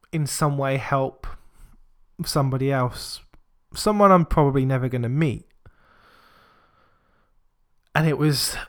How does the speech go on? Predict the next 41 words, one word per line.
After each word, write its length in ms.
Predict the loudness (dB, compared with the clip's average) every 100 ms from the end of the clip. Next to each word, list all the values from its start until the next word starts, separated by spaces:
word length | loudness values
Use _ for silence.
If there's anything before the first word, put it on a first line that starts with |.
| -6
it 160 | -4
was 240 | -2 -2 -2
that 340 | 0 0 0
that 80 | -2
I 80 | -2
kind 260 | 2 2
of 100 | 2
tried 280 | 0 0 0
to 80 | -2
hold 300 | 0 0 2
on 220 | 2 2
to, 220 | 0 -2 0
and 120 | -2
that, 160 | -4 -8 -6
that 180 | -4 -2
was 200 | -4 -4
the 80 | -6
feeling 420 | -2 0 0 -2
that 140 | -4
kind 200 | -2 -2
of 120 | -2
kept 200 | -6 -6
me 100 | -4
going 500 | -2 2 2 0 -2
and, 240 | -4 -6 -10 -20 -20 -20 _ _ _ _ _ _ _ _
um, 580 | 0 2 2 0 -4 -8 -14 -20 -20 -20 -20 -20 _ _ _ _ _ _
basically 400 | 0 0 0 2
allowed 420 | 4 6 8 6 4
me 100 | 0
to 100 | 0
still 160 | -2
be 100 | -2
part 300 | 0 2 2
of 120 | 0 -4
that 200 | -6 -4
campaign, 560 | -4 0 2 2 0
because 500 | -4 -6 -4 -4 -8 -18 _ _ _ _ _ _ _ _ _ _ _ _ _ _ _ _ _ _ _ _ -6
as 160 | -2
much 280 | -2 -4 -4
as 100 | 0
I'd, 340 | 4 4 0